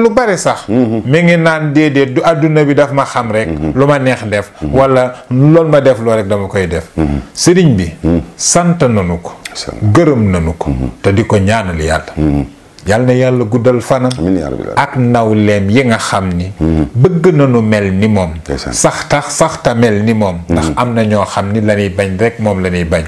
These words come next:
Speaker 2: Wallaahi.
Speaker 1: Waaye di ko waxit ñeneen ña nga xam ni nangu nanu ko.
Speaker 2: Mhm.
Speaker 1: War nanu am gàcce ci loolu.
Speaker 2: Ci loolu, surtout. Mhm.
Speaker 1: Am na ca nag.
Speaker 2: Mhm.
Speaker 1: Ndax loo gis nit di ko bañ.
Speaker 2: Mhm.
Speaker 1: Am na ku ni xëtt xëttaaral,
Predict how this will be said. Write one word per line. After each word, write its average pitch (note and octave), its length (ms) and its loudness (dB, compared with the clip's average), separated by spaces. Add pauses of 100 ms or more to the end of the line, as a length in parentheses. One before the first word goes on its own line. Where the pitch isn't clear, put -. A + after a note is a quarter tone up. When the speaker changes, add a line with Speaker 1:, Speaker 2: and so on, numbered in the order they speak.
Speaker 2:
Wallaahi. C#2 340 0
Speaker 1:
Waaye A2+ 340 2
di E3+ 120 2
ko F#3+ 120 2
waxit E3+ 340 2
ñeneen D3 440 0
ña D3 120 0
nga D#3 100 0
xam C3+ 300 -4
ni B2 80 -2
nangu C#3 320 0
nanu A2+ 260 -2
ko. A#2+ 200 -4
Speaker 2:
Mhm. E2 260 0 (160)
Speaker 1:
War A#2+ 260 2
nanu A#2 300 2
am A2 240 0
gàcce A2 340 0
ci G2 100 -2
loolu. E2 280 0
Speaker 2:
Ci C#2 100 -2
loolu, B1 340 -2
surtout. - 360 -6 (840)
Mhm. D2 300 0 (140)
Speaker 1:
Am F2+ 260 -2
na F#2+ 120 0
ca A#2+ 160 0
nag. C3 180 0 (180)
Speaker 2:
Mhm. D2+ 80 0
Speaker 1:
Ndax D#2+ 140 0 (140)
loo C3+ 300 2
gis D#3+ 240 2
nit C3 320 0
di C3+ 100 2
ko B2 180 0
bañ. G#2 260 0 (120)
Speaker 2:
Mhm. E2 280 0
Speaker 1:
Am G#2+ 180 0
na A2+ 80 2
ku C3+ 160 2
ni C3 140 4
xëtt F#3+ 420 0
xëttaaral, G#2+ 720 0